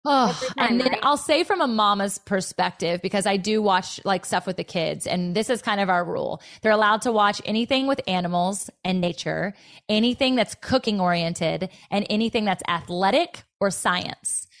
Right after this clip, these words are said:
Speaker 1: So in any of those shows, like, we watch American Ninja Warrior together as a family. We'll
Speaker 2: We
Speaker 1: watch some of
Speaker 2: love
Speaker 1: the
Speaker 2: that.
Speaker 1: baking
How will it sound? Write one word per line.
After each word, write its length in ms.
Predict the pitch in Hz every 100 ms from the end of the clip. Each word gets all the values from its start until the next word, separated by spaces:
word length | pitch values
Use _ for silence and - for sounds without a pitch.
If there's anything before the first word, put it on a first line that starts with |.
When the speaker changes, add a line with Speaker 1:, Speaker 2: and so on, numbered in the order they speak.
| - _
Speaker 1:
So 560 | - 247 214 208 180 - _
in 180 | 240 240
any 360 | - 254 262 262
of 100 | 220
those 180 | 233 226
shows, 180 | 196
like, 140 | 196 180
we 140 | 208
watch 520 | 202 196 185 180 - -
American 460 | 190 190 190 202
Ninja 300 | 180 180 185
Warrior 360 | 175 175 170 170
together 340 | - 175 170
as 120 | 160
a 80 | -
family. 640 | - 147 - - - 85 - - -
We'll 80 | 185
Speaker 2:
We 60 |
Speaker 1:
watch 160 | 403 466 427
some 120 | 440
of 80 | 508
Speaker 2:
love 100 | 440
Speaker 1:
the 60 | 392
Speaker 2:
that. 560 | 339 277 240 220 196 185
Speaker 1:
baking 80 | 233